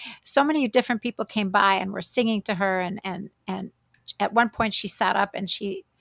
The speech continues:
looked around the room and she said to me, "You know what? This is really beautiful." And in that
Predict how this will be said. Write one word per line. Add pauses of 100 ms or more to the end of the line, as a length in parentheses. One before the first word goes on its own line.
(220)
looked
around
the
room
and
she
said
to
me, (1000)
"You
know
what? (380)
This
is (140)
really
beautiful." (560)
And (720)
in
that